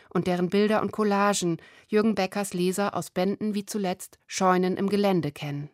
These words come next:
Auch der Umschlag des jetzigen Bandes zeigt eine Arbeit von Rango Bohne, die im September zweitausendeinundzwanzig gestorben ist.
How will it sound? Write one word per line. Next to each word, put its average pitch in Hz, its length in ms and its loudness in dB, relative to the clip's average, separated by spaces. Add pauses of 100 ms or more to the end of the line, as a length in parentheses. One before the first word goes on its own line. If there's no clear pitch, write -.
(1000)
Auch 208 140 0
der 254 160 0
Umschlag 240 380 -2
des - 180 -6
jetzigen 208 420 0
Bandes 156 380 -2
zeigt - 380 -6
eine 175 240 -2
Arbeit 170 340 -2
von 190 180 -4
Rango 185 280 -2
Bohne, 196 440 2 (380)
die 202 80 0
im 208 80 6
September 226 480 0
zweitausendeinundzwanzig 185 1200 -4
gestorben 156 520 -4
ist. - 360 -12